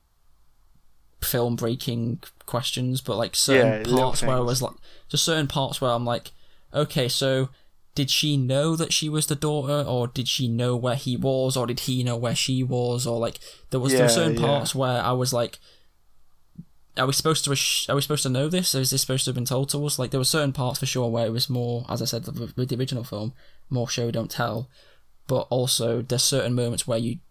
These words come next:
Speaker 1: kind of, as an audience, expect or at least need to be told that certain things are or aren't true. Um, and yeah, there's, for sure there were certain moments where I was like, "Am I supposed to actually know this? Am I supposed to actually,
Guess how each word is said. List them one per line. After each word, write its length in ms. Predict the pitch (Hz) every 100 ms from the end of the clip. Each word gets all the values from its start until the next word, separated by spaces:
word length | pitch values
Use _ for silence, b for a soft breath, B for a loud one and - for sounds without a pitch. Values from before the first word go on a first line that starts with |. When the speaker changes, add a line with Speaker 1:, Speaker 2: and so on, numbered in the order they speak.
| - -
Speaker 1:
kind 200 | 127 120
of, 60 |
as 100 | 113
an 60 | 123
audience, 320 | 117 - 123 -
expect 600 | 113 - - 117 - -
or 140 | 113
at 60 | 87
least 180 | 123 -
need 240 | 117 123
to 100 | -
be 100 | 113
told 480 | - - 101 123 139 -
that 160 | - - - -
certain 360 | - - 82
things 400 | - 107 107 156 -
are 180 | 98 101
or 240 | 110 95
aren't 240 | 92 98 -
true. 360 | - 98 120 139 - - - _ _ -
Um, 580 | 117 104 104 101 104 165 - - _ _ - - -
and 280 | 117 117 120 -
yeah, 200 | 139 123
there's, 180 | 127 -
for 140 | 135
sure 240 | - 117
there 120 | 110 107
were 100 | 107
certain 300 | - 101 113
moments 340 | 107 113 -
where 140 | 107
I 60 | 98
was 180 | 98 87
like, 260 | 98 - - - _ _ -
"Am 140 | - 110
I 100 | 104
supposed 460 | - - - - -
to 260 | 95 95 - _ _ _ _ - _ _ _
actually 640 | 110 - - 107 107 95 - - - - -
know 340 | - 110 113 143
this? 380 | 165 185 - -
Am 120 | 120
I 40 |
supposed 320 | 113 123 120
to 100 | 123
actually, 540 | - - 107 98 104